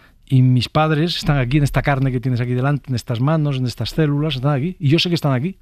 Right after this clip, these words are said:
porque yo lo, lo sé. O sea, sé perfectamente que mi padre, no es que esté escuchando esto, pero está conmigo y sabe lo que está.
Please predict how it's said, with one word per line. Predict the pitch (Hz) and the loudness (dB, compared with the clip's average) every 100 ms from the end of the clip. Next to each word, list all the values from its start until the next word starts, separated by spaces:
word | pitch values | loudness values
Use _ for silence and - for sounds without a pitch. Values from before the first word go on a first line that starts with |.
| - | -10
porque | 110 113 | -4 0
yo | 139 | 0
lo, | 139 - | -2 -4
lo | 127 | -4
sé. | 120 156 - - - _ - - | -2 -2 -6 -20 -20 _ -20 -8
O | 123 | -2
sea, | 123 110 | 0 0
sé | 160 | 0
perfectamente | 165 160 151 156 160 160 | 0 -2 0 0 0 0
que | |
mi | 143 131 | 0 2
padre, | 139 143 147 151 - - - - | 0 0 0 -4 -10 -20 -12 0
no | 135 | 2
es | |
que | - | 2
esté | 151 156 | 2 2
escuchando | - 143 147 151 | 2 2 2 4
esto, | 208 - | 2 0
pero | 127 117 | -2 -2
está | 151 | -4
conmigo | 143 139 190 113 | 0 0 0 -2
y | 110 | -4
sabe | 101 131 135 143 | -6 -6 -4 -6
lo | 127 | -6
que | 120 127 127 | -6 -8 -8
está. | - | -12